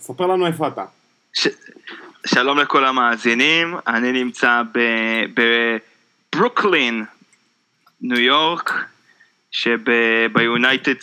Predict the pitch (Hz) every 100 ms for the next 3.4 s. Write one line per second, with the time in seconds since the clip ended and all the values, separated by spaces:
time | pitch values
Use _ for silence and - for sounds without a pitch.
0 | - 131 127 123 123 - 117 123 143 156
1 | 185 175 180 - _ _ _ _ _ _
2 | _ _ _ _ 123 143 117 127 127 123
3 | 120 113 113